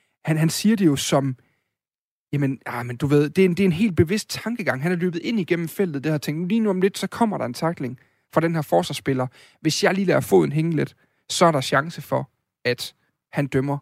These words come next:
imod forsvarsspilleren, giver mig et straffespark. Og så kan man stå bagefter, så vil jeg altid stå en eller anden bagefter og sige, "Nå, men det er jo bare kynisk, det er sådan, fodbold er." Jo, men det gør det da ikke kønt. Det gør det jo ikke ærligt. Det gør det jo ikke i orden, at det er sådan, vi har indrettet spillet efterhånden. Og, og reelt set,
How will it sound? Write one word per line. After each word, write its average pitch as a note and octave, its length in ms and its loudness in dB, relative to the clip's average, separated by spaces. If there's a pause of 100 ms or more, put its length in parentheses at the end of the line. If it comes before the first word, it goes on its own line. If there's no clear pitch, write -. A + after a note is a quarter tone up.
(100)
imod D3+ 260 2 (320)
forsvarsspilleren, C#3+ 600 -2
giver D3 140 2
mig G#2+ 120 -4
et B2+ 60 -10
straffespark. - 540 -10 (320)
Og - 120 -12
så G#3+ 60 4
kan G3+ 40 2
man F3 60 2
stå F#3+ 180 2
bagefter, D#3+ 300 2
så E3+ 60 -2
vil F#3 40 2
jeg E3+ 40 4
altid E3 160 -2
stå F#3+ 160 0
en - 40 2
eller D3 100 -2
anden C#3+ 100 -4
bagefter D3 240 -2
og - 20 -10
sige, B2+ 180 -6
"Nå, - 80 -10
men C3 60 -12
det A#2 80 -12
er C#3+ 40 0
jo - 20 -2
bare D3 160 2
kynisk, - 380 -8
det - 60 -8
er C#3+ 40 0
sådan, C#3 180 -2
fodbold D3+ 340 2
er." A#2+ 80 0 (400)
Jo, C#3 60 0
men C3 80 -6
det D#3+ 80 0
gør F3+ 80 4
det C#3+ 100 -4
da C#3+ 40 0
ikke - 160 -2
kønt. - 340 -2 (160)
Det D3+ 100 4
gør D#3 80 4
det C#3+ 40 6
jo D3 60 6
ikke - 160 -2
ærligt. D#3 360 2
Det D#3 80 4
gør C#3+ 80 4
det C#3 100 2
jo - 40 4
ikke - 220 -4
i C#3 160 0
orden, E3 320 2 (340)
at - 140 -10
det C#3 80 -4
er B2+ 40 -4
sådan, D3+ 200 -4
vi C3 60 -4
har A#2+ 80 -4
indrettet A#2+ 340 -6
spillet D#3+ 320 -2
efterhånden. A#2+ 360 -8 (380)
Og, C3 80 0 (100)
og C#3+ 80 0
reelt E3+ 280 4
set, E3 240 2